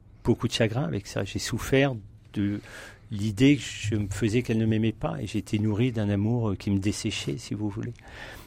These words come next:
Et elle m'a envoyé en pension, elle m'a envoyé en colonie. J'étais jamais chez moi. Et j'ai mis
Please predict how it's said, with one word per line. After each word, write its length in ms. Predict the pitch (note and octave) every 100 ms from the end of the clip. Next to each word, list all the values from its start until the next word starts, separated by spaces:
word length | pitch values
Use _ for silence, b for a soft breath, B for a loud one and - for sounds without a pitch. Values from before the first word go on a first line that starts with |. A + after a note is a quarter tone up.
| B
Et 760 | - A2+ A2+ A2+ A2+ G#2+ A#2 G#2+
elle 80 | G#2
m'a 100 | G#2+
envoyé 260 | G2 G2
en 60 | G2+
pension, 380 | B2 A#2 C#3+ C#3+
elle 60 |
m'a 100 | A2+
envoyé 240 | F#2+ G2 G2
en 40 |
colonie. 440 | - G#2+ G#2+ C3
J'étais 340 | C3+ - - A2+
jamais 500 | F#2+ A#2+ A#2+ B2+ D3
chez 240 | - -
moi. 200 | B2 C3+ - - B B B B B B A2
Et 80 |
j'ai 160 | F#2+ A2
mis 260 | A#2 C3+